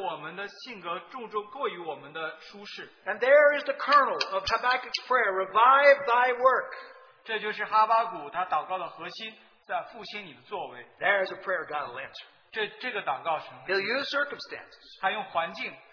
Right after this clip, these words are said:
Speaker 2: And we're not, uh, uh, immune from circumstances.
Speaker 1: 我们不是会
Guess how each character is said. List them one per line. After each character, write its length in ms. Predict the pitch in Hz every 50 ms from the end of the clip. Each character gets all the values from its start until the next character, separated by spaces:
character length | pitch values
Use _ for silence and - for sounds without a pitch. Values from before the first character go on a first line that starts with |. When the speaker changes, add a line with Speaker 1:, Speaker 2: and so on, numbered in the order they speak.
| - -
Speaker 2:
And 180 | 185 214 214
we're 160 | 214 240 247
not, 340 | 240 247 254 277 285 - -
uh, 200 | 262 262 262 254 247 - - - - - -
uh, 800 | 226 226 226 226 220 220 220 214 220 214 214 214 220 208 214 226
immune 380 | 233 247 277 320 349 359 330 -
from 120 | 269 208
circumstances. 560 | - - 165 139 - 123 - - - 117 101 190
Speaker 1:
我 120 | 185 180
们 260 | 180 196 208 220 240 - - - - _ _ _ _ _ _ _ 180
不 100 | - 262
是 260 | 240 - 262 254 233 202
会 160 | - - -